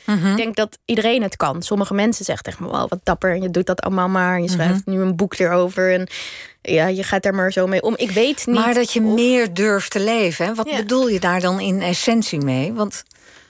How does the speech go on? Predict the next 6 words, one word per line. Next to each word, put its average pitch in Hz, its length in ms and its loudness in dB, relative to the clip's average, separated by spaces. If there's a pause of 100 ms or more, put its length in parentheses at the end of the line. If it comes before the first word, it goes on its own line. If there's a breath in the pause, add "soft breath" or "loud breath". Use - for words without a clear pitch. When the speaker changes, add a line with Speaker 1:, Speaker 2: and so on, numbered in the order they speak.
(140)
Speaker 2:
Nou, 370 200 4
dat 233 160 -2
ik, - 240 -6 (160)
eh, - 100 -8 (640)
heel 233 440 0
erg - 760 -4